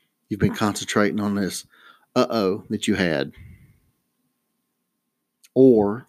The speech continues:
or you go even farther and you've gotten so consumed with your sin that you don't believe it's sin anymore.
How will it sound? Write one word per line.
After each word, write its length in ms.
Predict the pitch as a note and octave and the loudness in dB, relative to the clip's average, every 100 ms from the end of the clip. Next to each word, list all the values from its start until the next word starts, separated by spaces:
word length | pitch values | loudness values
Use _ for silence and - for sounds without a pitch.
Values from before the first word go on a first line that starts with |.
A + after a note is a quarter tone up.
| - | 0
or 500 | B2 A2+ G#2 A2+ C3+ _ _ _ _ _ - | 2 4 2 -4 -10 _ _ _ _ _ -8
you 100 | G#2+ | -2
go 260 | G#2+ G2 | 0 0
even 220 | F#2 F#2+ | -2 -4
farther 580 | F#2 A#2 G#2+ G2 G2 G#2+ _ _ _ _ _ _ _ _ _ _ _ _ _ | -4 -2 -2 -2 -4 -8 _ _ _ _ _ _ _ _ _ _ _ _ _
and 140 | G#2+ G2+ | -6 -2
you've 140 | G2+ | -2
gotten 320 | G2+ F#2+ D2 | 0 -2 -2
so 340 | F#2 - G#2+ A2 | -6 -2 0 0
consumed 760 | - G2 G2 - A2 A#2+ A#2+ | -4 -8 -8 -4 2 4 4
with 160 | G2 F2+ | 2 -2
your 160 | F2 F2 | -4 -6
sin 520 | - E2+ F2 G2 G#2 _ _ _ _ _ _ _ _ _ _ _ _ _ _ _ _ _ _ _ _ | -8 -12 -10 -12 -14 _ _ _ _ _ _ _ _ _ _ _ _ _ _ _ _ _ _ _ _
that 300 | A2 G2 - - - | 0 0 0 -4 -8
you 160 | G#2 | -4
don't 220 | G2 F#2 | -2 0
believe 260 | E2+ F#2 E2+ | 0 2 2
it's 180 | D2+ - | 0 -2
sin 260 | B2 A2+ | 0 2
anymore. 540 | F#2 D#2 B1+ A#1 G#1 | 0 -2 -6 -8 -10